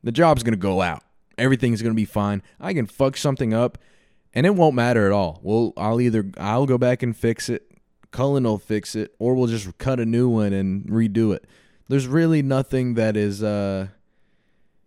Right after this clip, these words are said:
nothing that, that I'll have a huge impact on, to be honest, whether I'm there or not. But this is not the case at all for the newspaper.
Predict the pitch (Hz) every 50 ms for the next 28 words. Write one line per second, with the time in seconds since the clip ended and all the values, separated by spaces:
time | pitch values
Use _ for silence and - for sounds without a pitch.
0 | _ _ _ _ _ _ _ _ _ 123 147 170 165 - 165 147 139 139 110 92
1 | 123 127 123 120 120 120 110 113 123 123 113 110 90 - 123 143 147 143 117 -
2 | - 113 117 123 139 131 110 95 92 - _ 98 92 92 90 90 85 80 80 _
3 | - 107 98 104 101 101 98 98 95 90 85 - 92 104 107 104 107 104 101 98
4 | 92 90 101 104 110 113 104 95 90 92 90 87 85 - - 92 101 98 - 160
5 | 180 180 - - 135 110 95 95 92 95 95 98 107 120 135 135 - - 120 -
6 | 123 120 117 110 - - 98 101 104 107 104 98 92 85 - - 101 92 95 95
7 | 95 98 98 92 - - 95 87 85 - 85 76 -